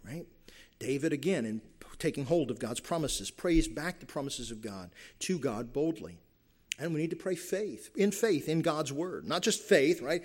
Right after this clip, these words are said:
'Cause you got a lot of people that say, "Oh, just pray in faith and God will do whatever." Well, no, that's not what God's word says. God's word says pray according to his, pray according to his will,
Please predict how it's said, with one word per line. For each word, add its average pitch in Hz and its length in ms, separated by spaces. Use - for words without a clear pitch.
'Cause 226 100
you 247 60
got 247 140
a - 20
lot 233 140
of - 40
people 196 140
that 175 120
say, 202 120
"Oh, 254 240
just 196 180
pray 185 180
in 165 100
faith 233 320
and 143 120
God 143 200
will 139 60
do 147 120
whatever." 175 320
Well, 139 160
no, 135 80
that's 135 240
not 117 120
what 117 120
God's 104 220
word 107 180
says. 175 220
God's 127 240
word 120 160
says 107 120
pray 104 220
according 104 300
to 98 80
his, 98 240
pray 135 180
according 123 300
to 117 100
his 101 140
will, 131 420